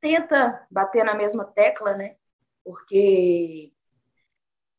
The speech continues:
eu acredito que não tem como a pessoa servir a Deus sem oração, né?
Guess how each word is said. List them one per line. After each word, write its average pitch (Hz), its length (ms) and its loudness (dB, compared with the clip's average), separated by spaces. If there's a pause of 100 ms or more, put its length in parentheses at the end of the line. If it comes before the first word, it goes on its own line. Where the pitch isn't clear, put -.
(260)
eu 180 80 -2
acredito 214 460 2
que 254 80 -10
não 233 100 -6
tem 254 200 -2
como 247 180 4
a 247 60 2
pessoa 240 340 0
servir 226 460 2
a 220 80 4
Deus 208 340 -2
sem 269 180 -16
oração, 254 640 -2
né? 240 200 -20